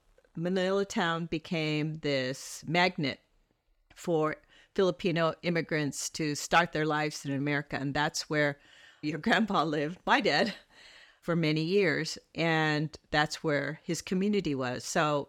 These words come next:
being a restaurant owner and also eventually expanding to own the pool hall made him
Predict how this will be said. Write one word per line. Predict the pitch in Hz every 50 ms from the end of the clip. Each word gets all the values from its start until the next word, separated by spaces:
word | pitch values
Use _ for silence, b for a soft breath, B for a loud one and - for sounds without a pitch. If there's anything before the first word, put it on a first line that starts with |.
| _ - 160
being | 156 185 185 180 180 180 175 - -
a | - - 147 139 147
restaurant | 135 127 151 165 175 - - - 196 175 175 170 - -
owner | - 160 165 160 165 156 156 156 151 156 156 160 b b b b b b b b b -
and | 151 151 147 143 143 139 143 -
also | - 147 156 156 - - 165 151 147 143 143 139 139 - - _ -
eventually | 160 147 170 156 165 - - - 156 156 151 147 147 139 - - _ _ _ _ _ _ _ _ _ _ _ _ _ _ _ _ _ _
expanding | - 156 - - - - 175 175 175 175 175 170 170 165
to | - - - - -
own | 143 151 151 147 147 147
the | - 139
pool | 135 - - - 190 185 190 190
hall | - 160 151 143 139 135 139 - b b b b b b b b b
made | 170 175 180 185 185
him | 190 180 180 180 180